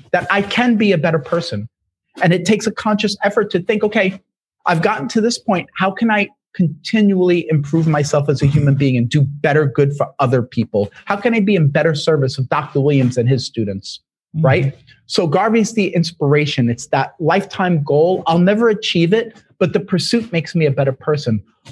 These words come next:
Speaker 1: I'll never change my name, Mark, Mark Candela, right? Because this reminds me of where I came from and the suffering that I had and I inflict upon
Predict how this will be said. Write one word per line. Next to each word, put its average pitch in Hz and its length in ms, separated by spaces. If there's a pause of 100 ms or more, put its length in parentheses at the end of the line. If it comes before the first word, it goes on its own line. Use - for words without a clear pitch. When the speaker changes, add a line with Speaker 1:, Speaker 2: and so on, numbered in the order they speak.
Speaker 1:
I'll 165 180
never 190 400
change 220 680 (840)
my 156 160
name, 147 340
Mark, 165 380
Mark 143 180
Candela, 160 560 (140)
right? 202 300 (380)
Because 185 680
this 196 260
reminds 185 540
me 170 80
of 156 100
where 147 200
I 143 80
came 175 260
from 190 380
and 147 120
the 139 80
suffering 147 640
that 131 220
I 151 180
had 165 260
and 170 120
I 165 80
inflict 160 480
upon 147 340